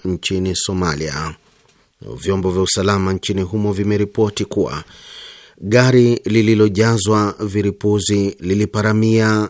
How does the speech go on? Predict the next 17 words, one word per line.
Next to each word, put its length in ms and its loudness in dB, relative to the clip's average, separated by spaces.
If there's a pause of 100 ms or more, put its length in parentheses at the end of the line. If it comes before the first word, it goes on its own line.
(140)
lango 500 0
la 100 2
kuingilia 520 0
hotelini 760 0 (440)
na 200 -10
kulipuka 540 0
hiyo 220 2
jana 580 2
katikati 720 -2
mwa 140 0
mji 200 0
wa 80 2
bandari 680 0 (280)
wa 100 2
Somalia 840 2
wa 140 0
Kismayo, 840 -2